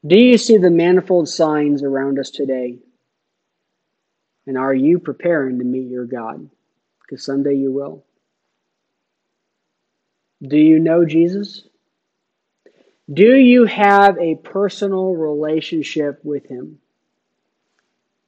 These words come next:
Are you looking forward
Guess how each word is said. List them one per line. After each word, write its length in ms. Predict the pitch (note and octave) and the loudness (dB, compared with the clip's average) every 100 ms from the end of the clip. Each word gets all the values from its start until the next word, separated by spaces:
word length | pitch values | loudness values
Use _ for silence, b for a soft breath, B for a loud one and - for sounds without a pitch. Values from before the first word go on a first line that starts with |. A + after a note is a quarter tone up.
| _ _ _ _ _ _ _ _ _ _ _ _ _ _ _ _ _ _ _ _ _ _ - | _ _ _ _ _ _ _ _ _ _ _ _ _ _ _ _ _ _ _ _ _ _ -2
Are 160 | D3+ F3+ | 4 4
you 240 | F#3+ F3+ | 6 4
looking 720 | F3+ A3+ C4 C4+ B3 A#3+ A3+ | 4 2 2 2 2 0 -2
forward 960 | G3 _ - A3 G#3+ F#3 F3 D#3+ D#3 D#3 | -6 _ -2 2 4 4 2 -2 -4 -10